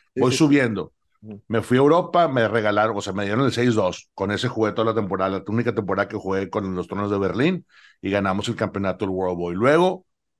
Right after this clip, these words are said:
Speaker 2: me traspaso a Cardenales y me dan el seis nueve, y ahí sí me gustó, pero dije,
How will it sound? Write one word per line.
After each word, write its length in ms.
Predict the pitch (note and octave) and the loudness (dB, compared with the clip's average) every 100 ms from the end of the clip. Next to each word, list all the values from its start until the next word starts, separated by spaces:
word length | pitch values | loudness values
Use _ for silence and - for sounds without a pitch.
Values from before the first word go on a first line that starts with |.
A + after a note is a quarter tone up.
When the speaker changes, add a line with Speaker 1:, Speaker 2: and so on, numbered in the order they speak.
| - | -4
Speaker 2:
me 160 | G#2 | -4
traspaso 460 | G#2+ F#2+ - A#2 C#3+ | -4 -4 -2 0 0
a 40 | |
Cardenales 800 | C#3 A#2+ G#2+ C3 D#3+ F3 C3 - _ - | 0 0 0 0 0 0 -4 -14 _ -8
y 140 | G#2+ | -4
me 100 | G#2+ | 0
dan 120 | G#2+ | 0
el 80 | B2 | -2
seis 220 | C3 B2+ A#2 | -2 0 2
nueve, 260 | A#2 A2 | 2 2
y 60 | G2 | 0
ahí 160 | G2 A2 | -4 -2
sí 160 | C#3 | 0
me 80 | F3+ | 0
gustó, 600 | G#3 G#3 - F3 A3 - _ _ _ | 0 -2 0 0 0 -4 _ _ _
pero 180 | - A2 | -4 -2
dije, 180 | A2 A2 | -2 -8